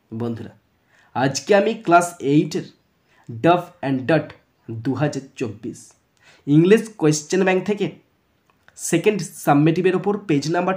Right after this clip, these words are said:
টু সিক্সটি ফাইভ তোমাদের সাথে খুব সুন্দরভাবে আলোচনা করব, তোমাদের বোঝানোর চেষ্টা করব। বন্ধুরা, তোমাদের প্রত্যেককে শেষ পর্যন্ত দেখার জন্য অনুরোধ করছি।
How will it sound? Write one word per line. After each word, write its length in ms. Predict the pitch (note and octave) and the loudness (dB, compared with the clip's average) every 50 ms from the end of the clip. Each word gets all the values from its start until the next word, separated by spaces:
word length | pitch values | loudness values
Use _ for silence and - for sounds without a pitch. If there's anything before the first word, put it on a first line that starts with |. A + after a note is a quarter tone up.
| - - - | -6 -6 -2
টু 140 | C4 C4 C4+ | 0 0 0
সিক্সটি 400 | C4 - A3+ - - - - F#3 | 0 -2 -6 -8 -8 -8 -8 -10
ফাইভ 340 | - - - C#3 C#3+ D#3 D3 A#2 A#2 - _ _ _ | -10 -2 0 0 2 2 0 -4 -8 -16 _ _ _
তোমাদের 340 | C#3 A#2+ A2+ A#2 B2 D3 D#3 | -10 -8 -6 -6 -4 -6 -6
সাথে 400 | D#3 - - G#2+ A2 - D#3 A#2+ - - _ _ _ _ _ _ _ _ _ | -6 -8 -10 -10 -8 -6 -8 -8 -8 -12 _ _ _ _ _ _ _ _ _
খুব 200 | - - D#3+ D#3 | 0 2 2 2
সুন্দরভাবে 840 | - - - - C3 A#2+ A#2+ B2 C#3+ E3+ F3+ E3+ D3 D#3 D#3+ D#3+ E3 | 2 -2 -8 -8 -6 -6 -2 0 2 2 2 2 0 0 0 2 2
আলোচনা 400 | C3+ A#2 A#2 A#2+ - D#3 D#3 D#3+ | 0 0 -2 -4 -2 -2 -2 -2
করব, 380 | D#3 E3+ E3 E3 F3+ D#3 D#3 - - - _ _ _ | -2 -2 -2 -2 -2 -4 -6 -8 -16 -20 _ _ _
তোমাদের 420 | - C3 A#2+ C3 C3+ C#3+ D#3 D3+ C3+ A#2+ - | -4 -4 -2 -2 -2 0 -2 -2 -2 -6 -8
বোঝানোর 480 | A#2 A#2 A2+ A2+ C#3+ D3+ C#3+ B2+ C#3 - - | -10 -10 -8 -6 -6 -6 -6 -6 -8 -12 -10
চেষ্টা 360 | - A#2+ A2+ - - - A#2+ | -10 -10 -10 -10 -12 -12 -10
করব। 320 | A#2 A#2 G#2+ G2+ G2+ G2 - _ _ _ _ _ _ _ _ _ A2+ | -10 -10 -12 -12 -14 -18 -20 _ _ _ _ _ _ _ _ _ -12
বন্ধুরা, 420 | A2+ A#2 A2 G#2+ - A#2+ - - - _ _ _ _ _ _ _ _ - | -10 -10 -10 -10 -10 -14 -16 -18 -20 _ _ _ _ _ _ _ _ -8
তোমাদের 340 | B2+ A#2+ A#2+ A#2+ A#2 B2 A#2 A#2 - | -6 -6 -6 -6 -8 -8 -10 -8 -2
প্রত্যেককে 800 | - D#3+ D#3 - - - - G3+ G3 G3 G3 - - G3 G3 G3 | 0 0 0 0 -4 -2 0 0 0 -2 -6 -6 -2 -2 -2 -2
শেষ 340 | G3 - - D#3 D#3 - - _ | -2 -4 -6 -8 -8 -8 -10 _
পর্যন্ত 400 | - E3 D#3 E3+ E3+ D#3+ D#3 - | -4 -2 -2 0 -2 -2 -4 -4
দেখার 560 | E3 C3+ - - B2+ B2+ - - E3+ D#3+ D#3 | -6 -6 -6 -8 -10 -10 -6 -4 -2 -2 -2
জন্য 420 | D3 E3 D#3+ D#3 D#3 D#3+ D#3+ - - - | -2 0 0 0 0 0 -2 -6 -10 -8
অনুরোধ 380 | C3 C3 C3+ D3+ D#3 D#3+ - | -6 0 0 0 0 0 -2
করছি। 360 | - B2+ A2+ - - - - | -8 -10 -10 -10 -12 -16 -20